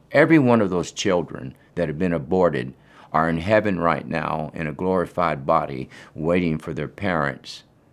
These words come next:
to come see 'em. So we're gonna see those that have been aborted. They'll be alive in the millennial reign.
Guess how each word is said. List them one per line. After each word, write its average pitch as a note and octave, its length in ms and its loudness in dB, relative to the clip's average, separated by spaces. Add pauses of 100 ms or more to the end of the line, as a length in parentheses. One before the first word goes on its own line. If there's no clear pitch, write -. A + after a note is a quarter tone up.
(340)
to C#2+ 80 -14
come C#2 300 -8
see D2 260 -8
'em. - 160 -20 (280)
So D2+ 420 -2 (120)
we're F2 180 -6
gonna F2+ 220 -2
see D#2+ 260 -4
those D#2 340 -4
that C#2+ 100 -12
have - 160 -12
been - 240 -10
aborted. D2+ 480 -10 (600)
They'll E2+ 160 2
be F#2+ 160 2
alive E2+ 460 2
in D#2+ 100 -2
the D#2 60 -4
millennial D2 600 -6
reign. D2 260 -6